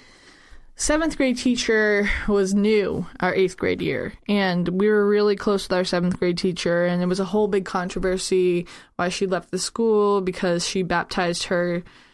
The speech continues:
kid, um, and, like, the, like, it wasn't, she didn't have the kid baptized in the Catholic church. It was, like, or something like that. Her husband wasn't Catholic. She was Catholic. And it was just, like, this whole big,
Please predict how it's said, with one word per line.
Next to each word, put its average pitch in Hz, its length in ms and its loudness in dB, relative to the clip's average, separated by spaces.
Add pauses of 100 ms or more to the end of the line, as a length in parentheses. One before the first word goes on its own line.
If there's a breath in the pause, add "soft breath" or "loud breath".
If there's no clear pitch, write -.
(260 soft breath)
kid, 180 680 0 (120)
um, 185 460 -2
and, 175 200 0
like, - 360 -6 (100)
the, 180 320 -2 (460)
like, 185 200 0
it 185 60 2
wasn't, 185 400 -2
she - 100 -4
didn't 190 360 -2
have 190 260 -2
the 185 100 2
kid 185 240 -2
baptized 185 520 -2
in 180 100 -2
the 175 100 -6
Catholic 196 440 -4
church. 190 420 -2
It 175 40 -2
was, 175 180 -4
like, - 280 -6 (480 loud breath)
or 190 80 0
something 208 420 0
like 185 180 -2
that. - 120 -2
Her 202 120 2
husband 220 400 2
wasn't 180 300 -2
Catholic. 170 680 -2 (320 loud breath)
She 208 240 -2
was 185 300 0
Catholic. 175 640 -2
And 180 100 -2
it 185 40 -2
was 190 120 0
just, 190 160 0
like, 185 140 -2
this 175 140 -4
whole 180 180 0
big, 170 420 -4